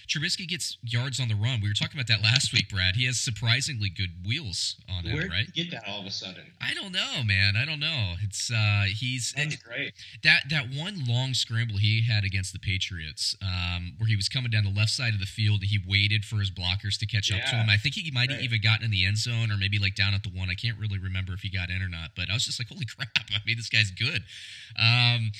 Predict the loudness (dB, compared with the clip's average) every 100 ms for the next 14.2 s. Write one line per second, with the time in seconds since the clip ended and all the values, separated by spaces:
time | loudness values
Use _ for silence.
0 | -10 -10 -4 0 2 2 0 -4 0 0
1 | 0 2 2 2 2 2 0 0 2 4
2 | 4 4 2 2 0 0 0 2 2 2
3 | 0 -2 -2 0 0 0 -2 -2 -2 -2
4 | -2 -2 -2 -2 -4 -2 -2 0 0 -2
5 | -2 -2 -2 -2 -2 -2 -2 -2 -2 -2
6 | -2 -2 -4 -8 -18 -10 -6 -4 -4 -4
7 | -6 -4 -2 0 0 -2 -2 -2 -2 -2
8 | -8 -12 -10 -10 -4 -2 -2 -2 -4 -6
9 | -8 -8 -10 -10 -10 -6 -6 -8 _ _
10 | _ -20 -18 -6 -2 0 0 -2 -2 0
11 | 0 -2 -4 -4 -4 -4 -4 -2 -2 0
12 | 2 0 0 0 -2 -2 -2 0 0 0
13 | -2 -2 -2 -2 -2 -4 -4 -4 -2 -2
14 | 0